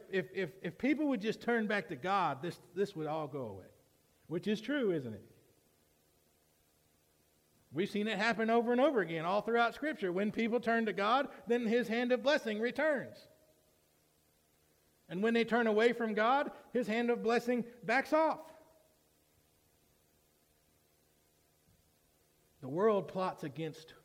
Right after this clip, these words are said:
the Lord. The nations rage, that's happening. And the peoples plot in vain, that's happening.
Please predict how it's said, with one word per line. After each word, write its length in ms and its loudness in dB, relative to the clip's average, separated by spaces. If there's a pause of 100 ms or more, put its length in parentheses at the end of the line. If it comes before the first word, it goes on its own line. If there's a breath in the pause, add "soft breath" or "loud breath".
the 60 -10
Lord. 380 -8 (1400)
The 100 -2
nations 520 2
rage, 600 0
that's 200 0
happening. 460 -4 (400 loud breath)
And 180 4
the 40 6
peoples 480 2
plot 300 2
in 120 4
vain, 340 0 (140)
that's 220 -2
happening. 420 -2